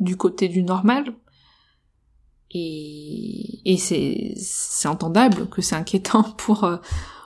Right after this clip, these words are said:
pour les parents ou pour, euh, la société, pour l'école. Enfin, il y a énormément de pression avec tout ça.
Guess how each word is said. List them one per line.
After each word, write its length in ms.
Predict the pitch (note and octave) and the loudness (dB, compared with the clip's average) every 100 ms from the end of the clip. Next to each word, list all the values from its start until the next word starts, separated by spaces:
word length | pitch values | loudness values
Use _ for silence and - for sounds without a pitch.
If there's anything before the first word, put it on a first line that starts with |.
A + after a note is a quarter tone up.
| _ | _
pour 180 | - G3+ | 2 6
les 80 | F#3+ | 8
parents 680 | F#3+ F3+ G3+ G3+ G#3+ G#3 G3 | 8 6 6 4 4 4 2
ou 80 | |
pour, 360 | F#3+ - F#3 F3 | 0 0 0 2
euh, 40 | |
la 100 | E3 | 4
société, 600 | F#3 G#3 G#3 G3 A3 A3+ | 4 2 0 2 6 6
pour 160 | G#3+ G3 | 6 4
l'école. 680 | F#3+ F#3+ - G#3+ A3 A3 A3 | 4 4 4 4 4 2 2
Enfin, 180 | F3+ F3 | 0 0
il 60 | |
y 20 | E3 | 0
a 40 | |
énormément 300 | F3+ A3+ A#3 | 4 6 6
de 60 | A3+ | 4
pression 420 | - B3 - C#4+ | 4 2 4 4
avec 240 | G3+ F3 | 4 0
tout 140 | - F#3 | -8 -6
ça. 260 | - - | -2 -4